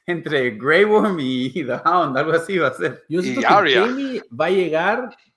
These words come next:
Speaker 2: dándole one last chance a Cersei de que
Speaker 1: Sí.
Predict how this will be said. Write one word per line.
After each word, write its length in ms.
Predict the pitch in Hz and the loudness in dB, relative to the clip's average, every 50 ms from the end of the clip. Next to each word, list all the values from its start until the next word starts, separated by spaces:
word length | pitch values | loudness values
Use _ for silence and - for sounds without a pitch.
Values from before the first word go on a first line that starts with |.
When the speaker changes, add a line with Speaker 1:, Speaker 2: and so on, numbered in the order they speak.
| _ _ - | _ _ -16
Speaker 2:
dándole 480 | 113 117 147 165 180 190 170 139 123 | -8 -6 -4 -4 -2 -2 0 0 0
one 320 | 113 113 131 151 156 156 147 | -2 -2 -2 -2 -2 -2 -4
last 320 | 147 143 131 - - - | -4 -4 -4 -6 -8 -6
chance 400 | - 147 139 139 139 135 - - | -4 -2 -2 -2 -4 -4 -2 -2
a 240 | 123 107 104 101 98 | -2 -2 -2 -4 -6
Cersei 440 | - - - 135 143 139 - 139 117 | -6 -4 -2 -2 -2 -2 -2 -4 -4
de 180 | 107 104 98 - | -4 -4 -4 -4
que 280 | - 101 92 92 92 | -6 -6 -4 -4 -2
Speaker 1:
Sí. 380 | - - 160 156 143 120 98 | 0 4 6 6 6 4 2